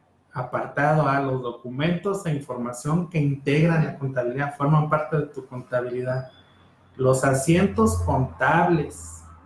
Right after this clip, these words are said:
incluyendo el catálogo de cuentas,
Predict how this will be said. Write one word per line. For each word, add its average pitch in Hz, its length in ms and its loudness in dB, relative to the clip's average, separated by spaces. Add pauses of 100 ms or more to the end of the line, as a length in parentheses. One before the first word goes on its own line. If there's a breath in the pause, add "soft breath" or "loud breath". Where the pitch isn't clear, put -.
(640)
incluyendo 143 920 0
el - 140 2
catálogo 165 640 2
de - 80 -2 (100)
cuentas, - 680 -4